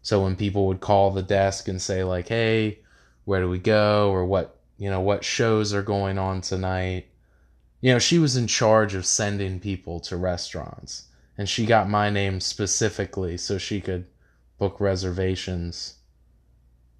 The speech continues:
at that restaurant with me, because she felt confident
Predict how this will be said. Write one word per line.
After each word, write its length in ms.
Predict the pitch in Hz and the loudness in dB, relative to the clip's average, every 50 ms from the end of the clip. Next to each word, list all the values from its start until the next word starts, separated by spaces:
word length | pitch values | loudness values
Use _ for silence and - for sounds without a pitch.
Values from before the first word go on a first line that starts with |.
| _ - | _ 2
at 280 | 113 107 101 - - | 4 4 4 2 0
that 200 | 104 98 92 82 | 0 -2 0 0
restaurant 560 | 92 98 92 90 - - - 95 90 90 - - | -2 -2 -2 -2 -2 -4 -6 -4 -4 -4 -4 -2
with 300 | 95 92 87 - - - | -2 -2 -2 -2 -4 -6
me, 380 | 90 90 78 - - - - - | -6 -6 -6 -8 -12 -14 -14 -12
because 640 | 90 87 - 92 85 85 87 - - - - - - | -12 -8 -6 -6 -6 -6 -8 -10 -10 -12 -14 -14 -12
she 240 | - - - 101 92 | -12 -6 -4 -4 -6
felt 360 | - - 92 87 - - - | -2 -2 -2 -2 -2 -4 -6
confident 680 | - 107 101 98 87 - - 87 87 87 85 82 - | -2 0 0 0 -2 -2 -4 -6 -6 -4 -6 -8 -10